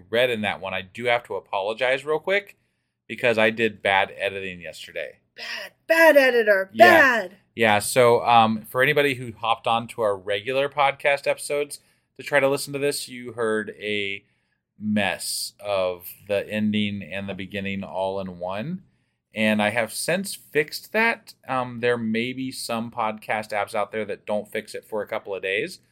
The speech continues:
Speaker 2: Mm.
Speaker 1: But if you go to our website, it is fixed on there, and it should be fixed on the rest of the podcast apps here shortly. So I apologize for that, for anybody who missed yesterday's due to that.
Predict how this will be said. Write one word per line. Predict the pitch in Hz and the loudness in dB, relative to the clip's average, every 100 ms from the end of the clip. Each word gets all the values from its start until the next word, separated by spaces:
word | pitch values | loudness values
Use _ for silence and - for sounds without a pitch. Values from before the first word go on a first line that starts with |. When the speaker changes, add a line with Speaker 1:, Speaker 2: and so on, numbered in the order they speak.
| _ - | _ -14
Speaker 2:
Mm. | 240 226 202 208 | -10 -10 -10 0
Speaker 1:
But | 123 117 101 - - | 4 4 2 -8 -16
if | 117 120 - | -4 -4 -4
you | 110 | -4
go | 113 | 0
to | 110 117 | 0 0
our | |
website, | 104 101 - 98 | 0 -2 0 -2
it | 95 98 | -2 -8
is | 98 - | -10 -10
fixed | - 95 - 98 | -8 -8 -8 -10
on | 98 | -8
there, | 95 95 95 - _ _ - | -4 -2 -4 -6 _ _ -10
and | 101 | -8
it | 90 | -6
should | - - 104 | -8 -6 -6
be | 101 | -6
fixed | 95 98 - | -8 -10 -10
on | 95 | -8
the | |
rest | 92 90 - | -6 -6 -8
of | |
the | 90 | -12
podcast | - 90 - 90 - | -8 -8 -6 -10 -6
apps | 87 - | -8 -8
here | 82 82 | -14 -14
shortly. | - - 110 - 80 71 _ _ _ _ _ | -14 -6 -6 -6 -16 -20 _ _ _ _ _
So | - 98 | -8 -2
I | 95 | 2
apologize | 120 123 131 123 110 107 104 | 2 4 4 4 4 2 2
for | 104 107 | -2 -6
that, | 95 92 139 - - | -2 -2 -4 -10 -10
for | - | -8
anybody | 101 107 104 101 | -4 -4 -2 -6
who | 104 104 98 _ _ _ _ _ _ _ _ _ | -6 -8 -10 _ _ _ _ _ _ _ _ _
missed | 104 104 101 104 110 - - - - | -10 -8 -4 -2 -2 -4 -8 -12 -6
yesterday's | 120 113 - 104 104 98 | -2 -2 -2 -2 -2 -2
due | 92 104 113 | -6 -2 -2
to | 107 104 | -2 -6
that. | 87 76 67 _ | -6 -8 -10 _